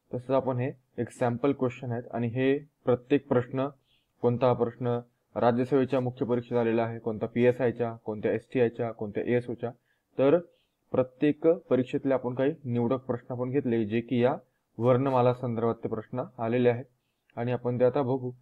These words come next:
आणि तुम्हालाही कुठं दुसरे कोणते नवीन सापडले, तुम्हाला काही कोणता प्रश्न नाही सोडवता आला, तर तुम्ही मला ते विचारू शकता. तसं जर का आपली lecture series तुम्ही पाहिली असेल, तर तुम्हाला शक्यतोवर अडचण जाणार नाही वर्णमालेत, परंतु तरीही जर का आली,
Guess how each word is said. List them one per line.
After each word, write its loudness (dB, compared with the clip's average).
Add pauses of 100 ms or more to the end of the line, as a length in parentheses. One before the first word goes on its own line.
(240)
आणि -2
तुम्हालाही 2
कुठं 2
दुसरे -2
कोणते -4
नवीन 0
सापडले, -2 (360)
तुम्हाला 2
काही 4
कोणता 0
प्रश्न -4
नाही -2
सोडवता 2
आला, 2 (440)
तर 6
तुम्ही -2
मला 0
ते 0
विचारू 2
शकता. -4 (580)
तसं 4 (260)
जर -2
का 2
आपली 0
lecture 4
series 0
तुम्ही 0
पाहिली 2
असेल, -2
तर -2 (500)
तुम्हाला 2 (220)
शक्यतोवर 2
अडचण 2
जाणार 2
नाही 0
वर्णमालेत, 0 (420)
परंतु -4
तरीही 6
जर 6
का 2
आली, 2